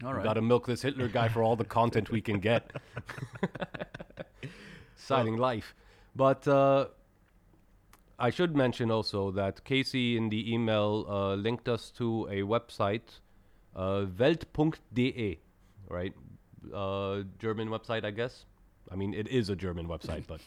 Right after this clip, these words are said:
Speaker 1: <laughs> Okay. It's a German, uh, newspaper or something? I don't know,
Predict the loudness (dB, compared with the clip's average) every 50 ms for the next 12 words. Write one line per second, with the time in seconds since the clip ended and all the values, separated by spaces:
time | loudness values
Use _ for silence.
0 | -20 -20 -20 -20 -20 -16 -12 -10 -10 -10 -12 -16 -20 -20 -20 -20 -16 -12 -8 -2
1 | -2 -2 0 -2 -4 -6 -8 -8 -6 -4 -2 -2 -2 -4 -6 -8 -14 -18 -20 -20
2 | _ -6 -4 -4 -4 -4 -6 -6 -4 -6 -8 -8 -10 -12 -12 -10 -10 -10 -8 -10
3 | -12